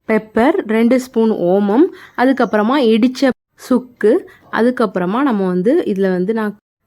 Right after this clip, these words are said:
கட்டி பெருங்காயத்தை கொஞ்சம் தூளாக்கிட்டு அதுவும் ரெண்டு ஸ்பூன் ஆட் பண்ணியிருக்கேன். ஆ, இதுக்கப்புறமா நம்ம வந்து இதுல வந்து நம்ம திப்பிலி போடலாம். நான் வந்து திப்பிலி இதுல ஆட் பண்ணல. இப்போ சப்போஸ் நீங்க வந்து ஃபீடிங் மதரா இருந்துன்னா, நீங்க கண்டிப்பா அந்த திப்பிலி ஆட் பண்ணிக்கோங்க.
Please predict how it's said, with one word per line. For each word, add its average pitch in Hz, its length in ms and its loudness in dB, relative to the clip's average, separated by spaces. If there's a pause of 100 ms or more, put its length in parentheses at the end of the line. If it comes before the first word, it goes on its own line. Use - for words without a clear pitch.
கட்டி 220 320 0
பெருங்காயத்தை 214 640 0
கொஞ்சம் 220 280 0
தூளாக்கிட்டு 202 720 -2
அதுவும் 226 420 0
ரெண்டு 170 240 -2
ஸ்பூன் 175 240 -8
ஆட் 156 240 -10
பண்ணியிருக்கேன். 170 560 -8 (440)
ஆ, 214 220 0
இதுக்கப்புறமா 240 680 0
நம்ம 226 240 -2
வந்து 226 440 0
இதுல 202 260 0
வந்து 190 200 0
நம்ம 226 160 0
திப்பிலி 277 560 0
போடலாம். 214 600 2
நான் 202 160 0
வந்து 202 280 0
திப்பிலி 220 180 -4
இதுல 220 220 2
ஆட் 214 280 -2
பண்ணல. 202 280 0 (320)
இப்போ 254 400 2
சப்போஸ் 233 420 0
நீங்க 220 200 2
வந்து 208 160 0 (400)
ஃபீடிங் 285 380 6
மதரா 208 360 2
இருந்துன்னா, 196 420 2
நீங்க 226 240 4
கண்டிப்பா 196 420 0
அந்த 226 140 2
திப்பிலி 208 400 0
ஆட் 175 280 -2
பண்ணிக்கோங்க. 185 640 -2